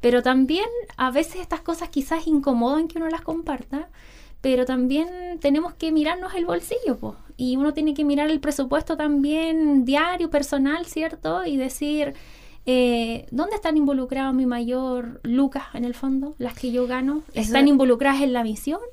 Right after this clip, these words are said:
Speaker 1: o están involucradas en algo, ¿cierto? Que a lo mejor me satisface solo a mí".
Speaker 2: Ujú. Súper importante eso que dices, porque muchas veces ocupamos todo nuestro dinero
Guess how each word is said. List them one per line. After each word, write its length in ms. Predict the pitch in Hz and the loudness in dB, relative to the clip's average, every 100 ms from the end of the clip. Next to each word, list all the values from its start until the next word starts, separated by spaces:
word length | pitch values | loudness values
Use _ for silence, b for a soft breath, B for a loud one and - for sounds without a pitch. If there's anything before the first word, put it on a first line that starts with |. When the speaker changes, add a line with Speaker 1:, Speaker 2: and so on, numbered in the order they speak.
| - | -8
Speaker 1:
o 80 | 277 | -4
están 240 | 262 277 | -2 0
involucradas 720 | 254 240 233 220 240 233 233 | 0 0 -2 -4 -6 -6 -6
en 160 | 240 220 | -6 -4
algo, 340 | 226 240 247 | -4 -6 -8
¿cierto? 460 | 247 247 240 - 247 | -8 -8 -8 -8 -8
Que 160 | - 214 | -8 -6
a 20 | |
lo 80 | 214 | -6
mejor 220 | 202 233 | -4 -4
me 100 | 226 | -4
satisface 500 | 220 208 - 233 226 | -6 -10 -10 -10 -10
solo 260 | - 226 | -8 -6
a 20 | 214 | -4
mí". 120 | 180 | -2
Speaker 2:
Ujú. 300 | 185 208 208 | 0 0 0
Súper 340 | - 240 240 247 | 0 0 2 2
importante 560 | 247 240 233 226 233 | 4 2 2 2 2
eso 180 | 247 254 | 2 2
que 120 | 226 | 2
dices, 300 | 247 254 254 247 | 2 2 0 2
porque 400 | 208 - 190 175 B B B B B - - - | 0 0 -2 -2 B B B B B -20 -14 0
muchas 400 | 220 240 247 226 | 2 4 4 4
veces 280 | 247 262 | 4 6
ocupamos 520 | 254 226 226 240 233 - | 4 4 4 4 4 4
todo 320 | 254 277 294 | 6 6 6
nuestro 320 | 285 277 285 | 2 2 2
dinero 540 | 277 269 277 294 359 | 4 4 4 2 0